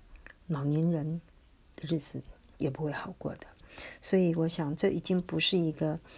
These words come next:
单一族群的问题，必须要大家一起来努力才好。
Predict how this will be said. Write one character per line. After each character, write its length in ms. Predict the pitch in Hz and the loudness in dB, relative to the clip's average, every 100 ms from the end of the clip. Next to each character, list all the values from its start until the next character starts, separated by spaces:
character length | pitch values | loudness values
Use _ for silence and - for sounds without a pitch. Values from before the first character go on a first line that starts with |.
| - - - - - | -20 -20 -20 -20 0
单 180 | 190 196 | 2 2
一 80 | |
族 200 | 190 151 | 0 -2
群 180 | 143 139 | -2 -2
的 80 | 147 | 0
问 220 | 147 139 | 0 -2
题， 260 | - - 165 - | -4 -6 -6 -4
必 80 | |
须 160 | 160 156 | -2 -2
要 60 | 151 | -2
大 160 | 147 | -4
家 180 | 143 143 | -4 -6
一 80 | 175 | -4
起 240 | - - 160 - | -4 -6 -10 -6
来 120 | 160 | -4
努 160 | 139 127 | -2 -2
力 140 | 151 | -2
才 260 | 143 - - | -4 -6 -8
好。 180 | 123 | -10